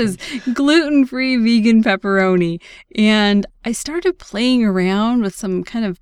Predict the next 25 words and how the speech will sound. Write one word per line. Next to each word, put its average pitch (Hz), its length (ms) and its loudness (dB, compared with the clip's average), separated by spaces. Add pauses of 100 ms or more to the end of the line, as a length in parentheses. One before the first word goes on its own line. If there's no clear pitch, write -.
(140)
plant-based 208 960 -6
stuff - 600 -4 (100)
recently 190 920 -2
and 180 500 -6 (200)
kind 370 220 -6
of 339 60 -2
gave 247 180 0
myself 247 440 -2
a 226 60 -6
challenge 180 960 -6
to - 120 -10
be 180 200 0
able 190 320 -4
to 180 680 -4 (180)
make 233 720 -2 (160)
pepperoni 220 1080 0 (220)
with - 200 -18
plant-based 208 580 -2
ingredients 233 720 0 (220)
that - 380 -6
didn't 220 580 2
repulse 185 720 -6
my 170 180 -2
family. 165 640 -8 (340)
This 302 440 0